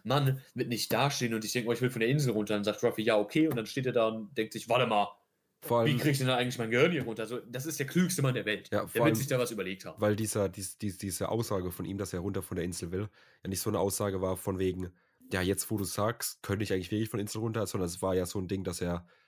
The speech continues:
Speaker 2: schon anscheinend schon länger den Plan hatte, von der Insel
Speaker 1: Richtig, das war aus
Speaker 2: runterzukommen.
Speaker 1: seiner Intention
Speaker 2: Ja.
Speaker 1: heraus. Ähm, da bin ich, äh, es ist, es ist eine Idee, so, es ist eine Möglichkeit, aber ich denke, dass Vegapunk sich da selber was überlegt hat. Oder vielleicht
Speaker 2: Ja.
Speaker 1: ist es was, Vegapunk hat sich selber was überlegt,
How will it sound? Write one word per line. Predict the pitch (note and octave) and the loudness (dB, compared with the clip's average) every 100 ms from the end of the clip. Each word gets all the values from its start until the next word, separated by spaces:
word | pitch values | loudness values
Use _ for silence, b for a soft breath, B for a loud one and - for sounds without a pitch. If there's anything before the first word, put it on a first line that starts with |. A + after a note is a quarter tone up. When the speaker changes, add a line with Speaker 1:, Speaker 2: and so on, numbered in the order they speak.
| b | b
Speaker 2:
schon | - G#2 F#2+ - | -2 0 0 -2
anscheinend | G#2 G#2+ G#2+ G2+ | -2 2 0 0
schon | F#2+ | 0
länger | F#2+ F#2+ E2 F2 | 2 2 -2 -4
den | F#2 E2 | -6 -6
Plan | F2+ F2 | -6 -6
hatte, | E2+ | -8
von | - | -6
der | F2 | -4
Insel | C3 C3+ | -2 0
Speaker 1:
Richtig, | A2 | 0
das | - | 0
war | A2+ | 0
aus | G#2+ | 2
Speaker 2:
runterzukommen. | A#2 C3 | 2 2
Speaker 1:
seiner | A#2+ | 2
Intention | C3 B2 - B2+ | 0 0 0 2
Speaker 2:
Ja. | C3 | 2
Speaker 1:
heraus. | A2+ A2 A2+ - B B B B B - _ _ | 2 2 0 -4 B B B B B -20 _ _
Ähm, | A2+ G#2 G2 G2 F2+ F#2+ G2 | 0 2 2 -2 -6 -8 -4
da | G#2 G2+ | 2 2
bin | G#2 G2+ | 2 -2
ich, | G2 F#2 - - - | -2 -2 -2 -2 -4
äh, | F#2 F2 E2+ C3 - - - - - _ _ _ _ - | -2 -2 -4 -8 -18 -16 -18 -18 -20 _ _ _ _ -2
es | C3+ | 0
ist, | B2 | 0
es | B2+ C3 | 2 4
ist | C3+ C3+ | 6 6
eine | A#2 | 4
Idee, | G#2+ G#2+ D3+ G#3+ | 0 6 6 6
so, | G3 F#3 | 4 -2
es | C3+ | -4
ist | |
eine | B2 | -8
Möglichkeit, | A2+ D#3+ F3 C3+ - B2 A#2 | 0 0 0 -8 -6 -6 -4
aber | G2 | -6
ich | - | -6
denke, | G#2+ A2 | -8 -6
dass | G2 F#2 | -10 -8
Vegapunk | G2+ G2 F#2+ | -6 -6 -8
sich | F#2 | -10
da | F#2 | -12
selber | D#2+ F#2 E2 | -6 -6 -6
was | D2+ | -10
überlegt | D#2 - - | -16 -16 -20
hat. | - | -10
Oder | G2 | -8
vielleicht | - G#2+ B2 | -6 -4 0
Speaker 2:
Ja. | |
Speaker 1:
ist | A2+ | 0
es | G#2+ | 0
was, | A2+ - B B | -2 -4 B B
Vegapunk | A#2+ A#2+ A2+ G2 | 0 0 0 0
hat | D3+ - | -2 2
sich | D3+ - | 0 2
selber | G#2 G2+ | 2 2
was | F#2+ | 0
überlegt, | F#2 F#2 F2+ F2 - | -2 -2 -2 -6 -12